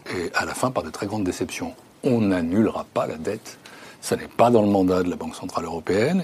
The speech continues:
Et n'oubliez pas, encore une fois, la composition de la zone euro. Euh, pourquoi voudriez-vous ? Je veux dire, moi, j'ai une chose que j'ai appris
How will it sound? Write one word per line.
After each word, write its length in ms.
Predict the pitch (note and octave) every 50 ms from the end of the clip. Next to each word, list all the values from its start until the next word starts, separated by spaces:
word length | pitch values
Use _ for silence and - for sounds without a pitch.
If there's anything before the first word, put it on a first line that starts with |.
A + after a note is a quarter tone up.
| - -
Et 60 | F2+
n'oubliez 400 | A2 A2+ F2 G2 G#2 F#2 G2 F2
pas, 200 | - G2 F#2+ F2
encore 280 | D#2+ E2 - - D#2
une 60 | D#2 D#2+
fois, 160 | - - C#3
la 80 | A2
composition 640 | - - - E2+ - - - - - - - C#3+ D#3
de 100 | A#2+ F2
la 80 | D#2
zone 180 | D#2 E2 E2+ F#2
euro. 260 | A2+ C#3+ F3+ G#3 A3 - - - - - - - - - - -
Euh, 40 | - - - -
pourquoi 260 | - E3+ - - B3
voudriez-vous ? 760 | G#3 D#3+ C#3 B2+ A#2 B2 A#2+ A#2 A2+ G#2+ G2+ G#2 G2+ G2+ - - - - - - -
Je 60 | C#3
veux 40 | C#3+
dire, 60 | A#3 - - - - - -
moi, 220 | G3+ C#3 D3+ G3+ G#3+
j'ai 80 | F3
une 80 | D3+ B2
chose 120 | G#3 F#3+ -
que 80 | - A#2+
j'ai 120 | G#2 G2+
appris 360 | F2+ - - - G#2 G2+ F#2